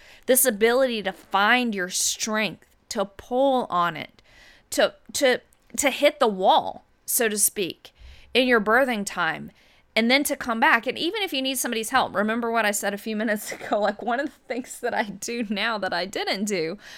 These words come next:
when I was a stubborn teenager, uh, is I consult people who have wisdom. Like, I may have consulted people when I was a teenager, but they were probably my own age,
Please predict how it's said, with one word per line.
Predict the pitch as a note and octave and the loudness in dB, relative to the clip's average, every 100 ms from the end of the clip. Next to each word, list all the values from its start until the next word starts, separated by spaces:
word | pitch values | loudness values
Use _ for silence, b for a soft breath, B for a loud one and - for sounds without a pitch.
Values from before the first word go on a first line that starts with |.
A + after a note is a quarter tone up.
| B | B
when | B A#3 | B 0
I | G#3 | 2
was | G#3+ | 0
a | G#3 | -2
stubborn | G3 G#3 F#3 F#3 G3 | -4 -2 -2 -2 -6
teenager, | G#3 F#3+ E3 E3 E3+ G3+ - B B B | -8 -6 -6 -4 -4 -6 -8 B B B
uh, | A2 F2+ - | -4 -4 0
is | G#3+ A3 | 0 2
I | A3 | 2
consult | A3 A#3+ A#3 - C#4 - _ _ _ | 2 -2 -2 0 0 -2 _ _ _
people | D4+ A#3+ C4 | -2 0 2
who | |
have | A#3 G3 | 4 4
wisdom. | A3+ C4 F#3 | 2 2 2
Like, | F3+ G3 | 2 2
I | G#3 | 0
may | A3 C#4+ | 0 -2
have | - | -2
consulted | C4 A#3 G3 G3+ G#3+ | -6 -4 -4 -4 -8
people | B3+ A3+ A3+ | -10 -6 -6
when | G3 E3+ | -4 -4
I | |
was | E3 F#3 | -6 -8
a | - | -10
teenager, | F#3+ G3 G#3+ G#3+ | -8 -6 -4 -4
but | G#3+ | -4
they | G3 | -4
were | E3 D#3+ | -4 -2
probably | G#3 A3 A3 G3+ | 0 0 -2 -4
my | F#3 - | -4 -6
own | E3 D3 | -8 -8
age, | D3+ E3+ - - | -10 -10 -10 -12